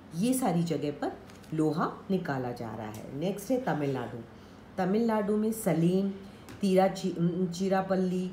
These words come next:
गोद-, गोदामलाई, थालमलाई, पंचमलाई, कोलेमलाई,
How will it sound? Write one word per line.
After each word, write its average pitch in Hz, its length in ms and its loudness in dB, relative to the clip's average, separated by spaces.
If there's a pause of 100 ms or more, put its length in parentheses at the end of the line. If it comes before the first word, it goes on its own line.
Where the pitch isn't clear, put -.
(380)
गोद-, 170 380 4
गोदामलाई, 180 1040 4 (600)
थालमलाई, 185 960 2 (760)
पंचमलाई, 180 1120 2 (540)
कोलेमलाई, 180 960 4